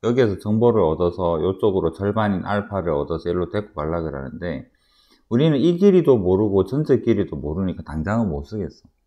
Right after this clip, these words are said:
그럼 생각할 수 있는 게 요 각을 지금 주어져 있는 요 길이 알고, 요 길이 알고, 요 길이 알고 있으니까 이 여기에서 여기에 대한 정보를 얻은 다음에 이 각을 가지고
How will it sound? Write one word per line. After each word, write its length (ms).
그럼 240
생각할 460
수 100
있는 240
게 320
요 160
각을 800
지금 280
주어져 440
있는 460
요 200
길이 320
알고, 720
요 120
길이 300
알고, 680
요 120
길이 280
알고 320
있으니까 480
이 140
여기에서 760
여기에 320
대한 220
정보를 460
얻은 400
다음에 520
이 180
각을 320
가지고 680